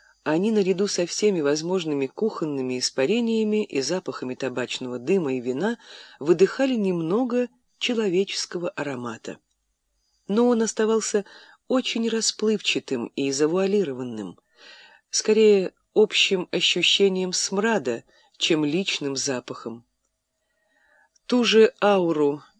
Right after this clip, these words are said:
человеческой массы, но более чистую и сублимированную – в возвышенно-потливое качество,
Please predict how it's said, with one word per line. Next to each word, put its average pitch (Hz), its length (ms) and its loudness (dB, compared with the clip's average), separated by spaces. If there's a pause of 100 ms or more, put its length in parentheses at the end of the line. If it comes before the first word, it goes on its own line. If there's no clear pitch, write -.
(160)
человеческой 185 760 0
массы, 185 500 -2
но 139 180 -4
более 165 420 2
чистую 139 760 0
и 135 240 -4
сублимированную – 139 1080 -2 (360)
в 127 140 -12
возвышенно-потливое 139 1300 -2
качество, 123 640 -4